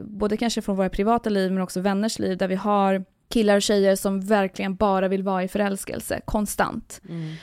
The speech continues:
Speaker 1: Och det finns liksom ingen, vad ska man säga, det finns ingen stabilitet och trygghet i det. Du kommer aldrig kunna bygga upp någonting djupt och långvarigt i det. För det här är en kort period endast.
Speaker 2: Mm.
Speaker 1: Så antingen så väljer du att hoppa runt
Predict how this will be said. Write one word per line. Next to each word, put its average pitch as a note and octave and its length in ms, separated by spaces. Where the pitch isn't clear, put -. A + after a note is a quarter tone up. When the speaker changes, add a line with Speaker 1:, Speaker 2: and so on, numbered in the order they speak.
Speaker 1:
Och - 200
det B3+ 180
finns C#4+ 520
liksom A3 320
ingen, G3 560
vad - 180
ska - 120
man G#3 80
säga, G#3 200
det G#3 80
finns B3+ 220
ingen A#3+ 120
stabilitet A3 580
och G3 80
trygghet A3+ 480
i - 40
det. C#2 200
Du A3 120
kommer A3+ 460
aldrig A3 380
kunna G3 160
bygga G3 240
upp - 280
någonting G3 320
djupt G3 500
och - 320
långvarigt G#3 880
i C#4+ 160
det. - 280
För - 100
det G#3+ 80
här A#3+ 300
är A3+ 180
en A#3 100
kort - 280
period C#4 420
endast. B3 480
Speaker 2:
Mm. - 120
Speaker 1:
Så - 160
antingen C4 420
så D4+ 120
väljer C4+ 300
du A#3 120
att G#3+ 80
hoppa A3 320
runt A3+ 480